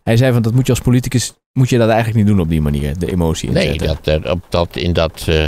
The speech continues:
Speaker 2: dossier, om het maar even zo te noemen, M H zestien, zeventien, daar heeft Timmermans bepaald niet geschitterd, nee. En veel te lang vastgehouden aan iets waarvan die, waar hij totaal ongelijk had.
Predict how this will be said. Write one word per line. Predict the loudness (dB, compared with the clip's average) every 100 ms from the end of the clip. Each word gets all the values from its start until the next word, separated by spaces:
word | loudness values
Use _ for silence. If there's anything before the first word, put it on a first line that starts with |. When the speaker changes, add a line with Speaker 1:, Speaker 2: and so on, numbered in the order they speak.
| -2
Speaker 2:
dossier, | 0 0 0 0 0
om | 0
het | -2
maar | 0
even | 0 -2 0
zo | -2 0
te | -2
noemen, | -2 0 0 2 2
M |
H | 2 0
zestien, | 0 -2 -2 -4 -2
zeventien, | 0 0 0 -2 -2 -2 -6 -14 -20 _ _
daar | -2 0
heeft | -2 -2
Timmermans | -2 0 0 0 -2
bepaald | -4 -4 -4 -2
niet | -4 -4
geschitterd, | -6 -4 -4 -4 -4
nee. | -2 -2 -4 -14 _ _ _ _ _ _ _ _ _ _ -20 -12
En | -8
veel | 0 0 2
te | 2
lang | 2 2
vastgehouden | 0 -2 -2 -4 0 2 2
aan | 0
iets | -2 -2
waarvan | -2 0 0
die, | 0 -2 -2
waar | -2
hij | -2 -6
totaal | -4 -2 0 0 0
ongelijk | 0 0 2 0 0 -2
had. | -6 -6